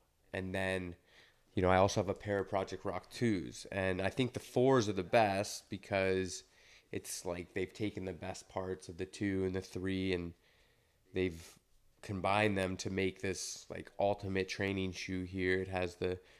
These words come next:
the strap here for the support, very similar base, Tri-Base, where it has the angle on it.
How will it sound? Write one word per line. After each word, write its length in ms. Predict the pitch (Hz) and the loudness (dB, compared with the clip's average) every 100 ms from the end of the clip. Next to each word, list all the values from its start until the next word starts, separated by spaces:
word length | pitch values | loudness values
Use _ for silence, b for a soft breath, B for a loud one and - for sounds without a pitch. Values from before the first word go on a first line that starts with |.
| b _ | b _
the 60 | - | -8
strap 520 | - - 101 95 - | -6 2 2 2 -2
here 380 | - 98 95 92 | -4 2 2 2
for 160 | - | 0
the 340 | 92 92 90 92 - - _ _ | -2 0 0 -2 -8 -20 _ _
support, 680 | - 104 - 92 92 92 98 | -8 -8 -2 2 4 2 0
very 240 | 101 95 | 2 2
similar 640 | 92 - 95 92 92 90 - b b b _ | 0 -4 -2 0 2 2 -2 b b b _
base, 340 | 95 92 92 - | 0 2 0 -6
Tri-Base, 800 | - 95 92 92 90 92 90 - | -2 -2 0 0 2 2 -2 -4
where 140 | 92 92 | -2 -2
it 80 | |
has 220 | 95 95 87 | -2 -4 -4
the 180 | - | -6
angle 400 | 92 92 90 90 | -6 -4 -2 -2
on 200 | 90 90 | 0 -2
it. 240 | 90 90 | 0 -2